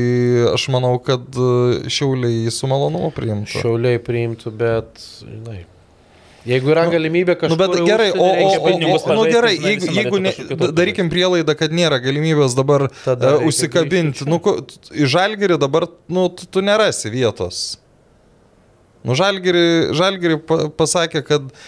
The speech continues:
Speaker 1: nereikia naujokų.
Speaker 2: Nu, tai taip.
Speaker 1: Tai ta
Speaker 3: Jis
Speaker 1: prasme
Speaker 3: nebūtų na-, naujokas, jis tiesiog grįžtų į komandą po kelių metų pertraukos.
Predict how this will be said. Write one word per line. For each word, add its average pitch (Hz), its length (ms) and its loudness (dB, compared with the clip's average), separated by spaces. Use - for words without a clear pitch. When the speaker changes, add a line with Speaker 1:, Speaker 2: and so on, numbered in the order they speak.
Speaker 1:
nereikia 156 840 0
naujokų. 110 560 0
Speaker 2:
Nu, 120 80 -10
tai 202 160 -4
taip. 98 160 -10
Speaker 1:
Tai 120 140 0
ta 139 80 0
Speaker 3:
Jis 139 80 -2
Speaker 1:
prasme 170 320 0
Speaker 3:
nebūtų 175 280 0
na-, 170 100 -4
naujokas, 160 460 -4
jis 113 120 -16
tiesiog 127 240 -8
grįžtų 123 460 -4
į 110 140 -6
komandą 131 400 -6
po 95 300 -6
kelių 104 260 -6
metų 101 200 -6
pertraukos. - 540 -6